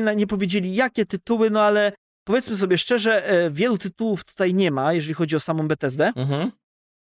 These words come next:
Speaker 1: Bo nie jest to, e, calutki Microsoft, tylko akurat, e, jakby tam ten pod roz-,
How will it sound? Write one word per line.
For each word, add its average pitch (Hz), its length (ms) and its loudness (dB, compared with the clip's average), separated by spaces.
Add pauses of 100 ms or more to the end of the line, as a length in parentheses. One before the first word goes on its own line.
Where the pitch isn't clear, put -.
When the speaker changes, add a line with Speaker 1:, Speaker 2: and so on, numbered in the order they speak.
(220)
Speaker 1:
Bo 143 120 0
nie 190 100 2
jest 180 160 -2
to, 160 160 2 (400)
e, 160 100 2
calutki 202 480 -2
Microsoft, 190 520 -2
tylko 185 340 -2
akurat, 175 500 0 (320)
e, 156 300 4
jakby 156 300 0
tam 151 380 -2 (120)
ten 160 240 -2 (280)
pod 185 260 0
roz-, 165 340 0